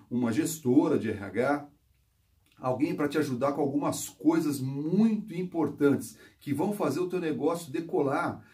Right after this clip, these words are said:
e principalmente vão fazer com que as pessoas entendam pra onde a empresa está indo. Por exemplo, é, quando a gente tem uma área de, de R H dentro da empresa, uma pessoa que te apoie nisso, a gente vai resolver um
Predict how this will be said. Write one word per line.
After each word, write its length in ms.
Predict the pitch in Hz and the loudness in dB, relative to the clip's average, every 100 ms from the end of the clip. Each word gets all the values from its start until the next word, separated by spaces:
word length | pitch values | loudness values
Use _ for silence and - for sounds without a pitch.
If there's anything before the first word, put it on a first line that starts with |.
| _ 147 | _ -4
e 80 | |
principalmente 460 | 143 202 196 185 175 | -2 -2 0 0 2
vão 120 | 180 | -2
fazer 360 | 175 156 120 160 | 2 0 2 0
com 200 | 165 151 | 0 -4
que 340 | 175 156 - - | 0 0 0 -6
as 220 | 147 156 | -6 -6
pessoas 600 | - 151 - 175 156 123 | 0 0 0 0 0 0
entendam 680 | 202 208 - 170 202 170 139 | -2 -6 -4 -2 0 0 0
pra 220 | 151 156 | -2 0
onde 340 | 143 170 185 185 | 4 4 4 0
a 60 | |
empresa 400 | 185 180 139 147 | -2 0 2 2
está 300 | 143 - 175 | -2 -4 2
indo. 380 | 139 113 98 - - _ _ | 4 4 0 -10 -20 _ _
Por 140 | 269 233 | -2 2
exemplo, 440 | 180 139 - - _ _ _ - - | 4 2 0 -12 _ _ _ -20 -2
é, 180 | 156 143 | 2 2
quando 400 | 139 190 220 214 | 4 2 4 2
a 60 | |
gente 240 | - 190 - | 2 -6 -4
tem 160 | 185 | -2
uma 440 | 175 160 139 113 110 | 0 2 2 0 -2
área 240 | 135 135 | -2 -2
de, 440 | 104 120 113 98 101 | -2 -2 0 0 -4
de 380 | 101 95 87 104 | -6 -8 -8 -2
R 200 | 120 113 | -2 -2
H 240 | 107 120 | -2 -2
dentro 120 | 110 | -2
da 80 | 101 | -4
empresa, 420 | 92 123 143 - | -6 2 2 2
uma 160 | 120 - | -2 -2
pessoa 760 | 180 - - 147 180 - - - _ _ | -2 -2 2 6 6 6 2 -8 _ _
que 120 | 127 | -14
te 140 | - | -6
apoie 380 | 123 - 131 117 | -6 -4 0 0
nisso, 400 | 95 143 165 - - - _ | 2 2 2 -2 -14 -20 _
a 100 | 131 | -2
gente 160 | 143 160 | -2 0
vai 140 | 175 | 2
resolver 640 | 185 180 165 160 185 180 - _ | 4 4 4 8 8 8 -10 _
um 260 | 240 285 | -2 -2